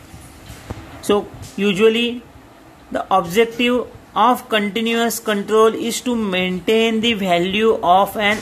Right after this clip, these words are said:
output variable at a desired level. So parameters and variables are usually continuous and similar to operation of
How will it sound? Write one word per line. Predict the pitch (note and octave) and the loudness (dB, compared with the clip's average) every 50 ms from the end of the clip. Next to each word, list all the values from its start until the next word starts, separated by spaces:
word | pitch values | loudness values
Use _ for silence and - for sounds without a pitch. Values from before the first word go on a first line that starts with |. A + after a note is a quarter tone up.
| - - - | -8 -8 0
output | - F3+ F3+ G3 F#3+ G3 - C4 C4+ A3 A3 | 2 2 2 2 0 -4 0 0 0 0 2
variable | G#3 G#3 G3+ G3 G#3 G3 F3 F#3+ F#3 D#3+ C#3 - - - - - - - - | 2 2 2 2 2 2 2 4 4 4 2 0 -6 -14 -20 -20 -20 -14 -4
at | - E3+ F#3+ F#3+ A3+ | -2 -2 0 0 0
a | A3+ | -2
desired | F#3+ E3 F3+ E3+ D3 D3 F3+ F#3 F#3+ G3 G3 G3+ F3 E3+ | 0 0 -4 -4 -2 0 0 0 2 0 0 -2 -2 -2
level. | E3+ E3 D#3+ D#3+ D#3 C#3+ C3 - - - - - - - - - - - - - - - - | -2 -2 -2 -2 -2 -4 -6 -10 -16 -20 -20 -20 -20 -20 -20 -20 -20 -20 -20 -20 -20 -20 -14
So | - F#3 | -14 -10
parameters | F#3+ - F3 E3 F3 G#3+ A#3+ A3+ G#3 D#3 - D#3+ D3+ D3+ D3+ - - - - - - - - - - - - | -4 -2 0 2 2 2 2 0 -2 -2 0 0 2 2 0 -2 -6 -14 -16 -20 -20 -20 -20 -20 -20 -16 -8
and | - F#3+ A#3+ C4 C4 A#3+ | -2 0 0 2 2 2
variables | G#3+ G3 F3+ F#3 F#3 D#3+ D3 D#3+ D#3+ D#3+ D#3+ D#3 - - - - - - - - - - | 2 0 0 0 -2 -2 0 0 0 0 -2 -4 -10 -14 -16 -20 -20 -20 -20 -18 -6 -2
are | F#3 A3+ A#3+ | 0 0 0
usually | A3+ G3 F#3 F#3 F#3 D#3+ F3 G#3 G#3 G3+ A3 B3 C4+ C4 - - - - - | -2 -2 -4 -6 -6 -2 -2 0 0 0 0 -2 -2 -4 -8 -16 -20 -6 -4
continuous | G#3+ G#3+ G#3 F#3 A#3+ A#3 A3+ G#3+ F#3 F3+ F3+ - - - - - - - - - - - - - - - - - - - - - | -2 -2 -2 -2 -2 0 0 0 0 -2 -6 -10 -12 -14 -16 -20 -20 -20 -20 -20 -20 -20 -20 -20 -20 -20 -20 -20 -20 -20 -12 -4
and | - A3+ A3+ A3 | 0 0 0 0
similar | - - A3 A3 A#3 B3+ C4 B3+ A#3+ G#3 | 0 0 2 4 4 6 6 6 4 2
to | - - B3+ C4+ D#4+ D#4+ - - - - - E3 | -2 -2 0 0 0 -2 -8 -16 -20 -10 0 0
operation | F3 F3 F3 - - A3 A3 A3 A3 - A#3 A3+ A3+ G#3+ | 0 0 0 0 4 4 4 4 4 2 2 2 2 0
of | - - E3+ F3 F#3 G3 G#3 G3 - | -2 0 2 4 4 4 2 0 -4